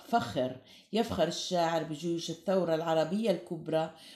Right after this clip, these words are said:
وبتاريخ أجداده، آه، وبتضحيات الأجداد.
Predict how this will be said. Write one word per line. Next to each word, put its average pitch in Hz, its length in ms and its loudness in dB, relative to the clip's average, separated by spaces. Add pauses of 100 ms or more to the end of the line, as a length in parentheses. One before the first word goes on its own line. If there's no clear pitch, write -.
(160)
وبتاريخ 180 960 0
أجداده، 160 1000 -2 (560)
آه، 160 300 0
وبتضحيات 170 1600 -2 (300)
الأجداد. 131 800 -2